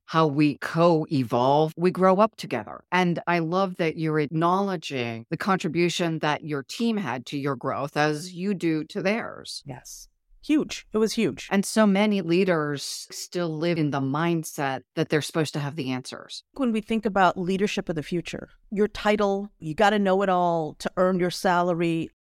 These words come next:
Speaker 2: those days are in the past. Leadership of the future is about, A, being vulnerable, being a constant learner. Oh my gosh, this ability to be curious and listen to what other people have to say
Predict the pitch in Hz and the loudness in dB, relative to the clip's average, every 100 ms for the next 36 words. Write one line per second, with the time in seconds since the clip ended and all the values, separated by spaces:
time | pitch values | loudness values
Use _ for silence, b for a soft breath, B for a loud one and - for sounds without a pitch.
0 | - 381 320 233 220 196 175 165 - 208 | 0 0 2 0 0 0 0 -2 -2 -2
1 | 226 - - - - 220 302 349 302 240 | -2 -6 -18 -12 -4 0 2 2 0 -2
2 | 202 170 - 220 214 196 - 190 180 165 | -2 -4 -2 -4 0 0 0 0 0 2
3 | 160 139 _ _ - 160 180 233 247 196 | 2 2 _ _ -4 -2 0 0 0 2
4 | 151 147 147 180 269 _ _ - 220 220 | 0 -2 -6 -8 -10 _ _ -6 0 2
5 | 196 170 - - 208 202 - - 147 139 | 2 0 -4 -2 -2 0 -4 -2 -2 0
6 | 143 143 123 _ _ - 220 202 175 160 | 0 0 -4 _ _ 0 2 4 4 4
7 | 147 - - - 175 190 - - 202 214 | 2 -4 -14 -12 -6 -6 -8 -2 2 4
8 | 226 233 196 165 190 185 - - 208 202 | 4 4 0 0 -2 -2 -6 -8 -2 2
9 | 202 190 190 - - - 196 175 170 165 | 4 4 2 -4 -14 -6 0 2 0 -2
10 | - 170 185 262 - 262 196 151 - 160 | -6 -4 2 0 0 0 0 0 -2 -2
11 | - 180 185 - 175 175 160 160 - 156 | 0 0 0 -2 -4 -2 -2 -6 -6 -6
12 | - 190 143 139 | 0 0 0 -6